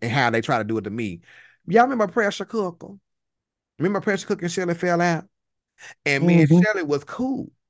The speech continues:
Speaker 1: And what Pressure Cooker tried to do? "Well, I'm gonna go ahead and spill this tea that what we did to Sean Bradley and watch them explode and implode."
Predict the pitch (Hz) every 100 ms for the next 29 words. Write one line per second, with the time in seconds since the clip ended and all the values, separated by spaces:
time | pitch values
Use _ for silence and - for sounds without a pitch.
0 | _ _ _ _ _ _ _ _ _ _
1 | _ 180 180 247 226 220 202 - 190 175
2 | 185 170 156 147 151 104 _ _ _ _
3 | _ 95 127 165 123 113 120 151 127 113
4 | _ 139 127 123 123 - 175 113 - -
5 | 113 104 110 113 113 143 127 120 104 -
6 | 131 113 110 135 156 139 110 104 - -
7 | 120 113 95 101 131 - 139 135 117 -
8 | - 123 98 80 - 117 107 120 117 139
9 | 104 73 50